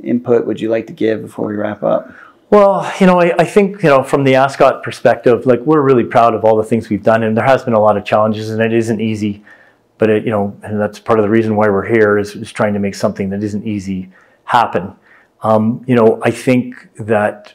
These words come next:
Speaker 2: despite all the challenges that we have, I'm, I'm confident that we're still gonna get this done. And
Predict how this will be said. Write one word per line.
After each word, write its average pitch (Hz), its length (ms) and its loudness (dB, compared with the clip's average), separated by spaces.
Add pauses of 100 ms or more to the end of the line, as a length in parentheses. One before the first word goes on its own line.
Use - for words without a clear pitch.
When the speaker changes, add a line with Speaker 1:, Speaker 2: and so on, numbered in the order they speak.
(100)
Speaker 2:
despite 123 420 2
all 120 320 6
the 110 80 0
challenges 113 500 0
that 104 80 -4
we 104 140 -2
have, 104 340 2
I'm, 107 300 -2 (180)
I'm 107 140 -10
confident 110 460 0
that 104 80 -4
we're 98 80 -6
still 113 220 2
gonna 104 160 -2
get 113 200 -4
this - 140 -14
done. 101 260 -2
And 98 220 -6